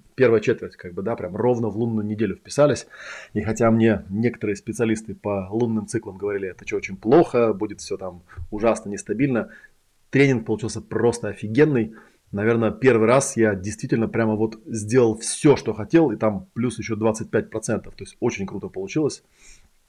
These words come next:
Э, те, кто был, это могут подтвердить. Ну, во-вторых, у нас наступил таким образом две тысячи двадцать второй год.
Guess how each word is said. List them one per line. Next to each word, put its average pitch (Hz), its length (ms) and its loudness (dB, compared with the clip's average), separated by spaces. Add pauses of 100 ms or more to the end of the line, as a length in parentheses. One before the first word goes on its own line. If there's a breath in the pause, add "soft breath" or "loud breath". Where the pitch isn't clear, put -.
(420)
Э, 110 140 -4
те, 113 160 -2
кто 110 160 -4
был, 117 280 4
это 101 120 -2
могут 104 260 -2
подтвердить. 95 540 -6 (500 loud breath)
Ну, 101 500 4
во-вторых, 135 600 6 (140)
у 120 60 0
нас 131 420 2 (240)
наступил 110 640 -2
таким 117 240 0
образом 104 420 -2
две 127 140 4
тысячи 101 360 -4
двадцать 110 440 2
второй 101 280 -4
год. 160 320 2